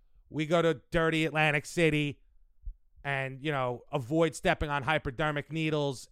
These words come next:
and just head in and gamble our money away down there. We know it. We've, we've dealt with it. So it's, you know, it was a, it was a fun way to end the trip,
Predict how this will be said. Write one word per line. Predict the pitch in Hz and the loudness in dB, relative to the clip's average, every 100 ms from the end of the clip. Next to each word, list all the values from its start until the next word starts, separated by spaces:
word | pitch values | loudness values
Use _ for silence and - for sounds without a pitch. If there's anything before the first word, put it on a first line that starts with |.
| - | -8
and | 143 135 127 127 | -6 -4 -8 -10
just | 147 139 | -8 -4
head | 156 151 | 0 0
in | 147 143 139 | 0 -2 -4
and | 131 107 | -6 -2
gamble | 151 143 139 | 0 2 2
our | 135 135 | 0 0
money | 139 135 | 0 0
away | 135 131 | 0 0
down | 131 131 131 | 0 0 2
there. | 170 143 - _ _ - - _ _ _ _ - - - | 0 0 -4 _ _ -20 -20 _ _ _ _ -20 -20 -12
We | 123 185 | -2 0
know | 196 208 156 | 4 6 6
it. | 95 - | 2 -10
We've, | 135 143 117 127 | -6 -6 -6 -8
we've | 147 156 131 - | -4 -4 -4 2
dealt | 170 170 | 4 4
with | 131 - | 0 -8
it. | 104 - | -10 -14
So | - - 147 | -6 0 4
it's, | 139 147 - | 4 0 -6
you | 120 165 | -2 0
know, | 127 | 2
it | 127 135 | 0 0
was | 151 123 | -2 0
a, | 156 151 143 123 - - - - _ _ _ _ - _ - - - - | 2 2 0 -2 -10 -16 -20 -20 _ _ _ _ -20 _ -18 -18 -20 -6
it | 175 | -2
was | 170 | 0
a | 185 | -2
fun | - 220 208 208 | -2 4 4 4
way | 202 190 | 6 6
to | 180 | 4
end | 170 170 160 | 2 -2 -2
the | |
trip, | - - 175 160 139 | -8 -6 0 0 -2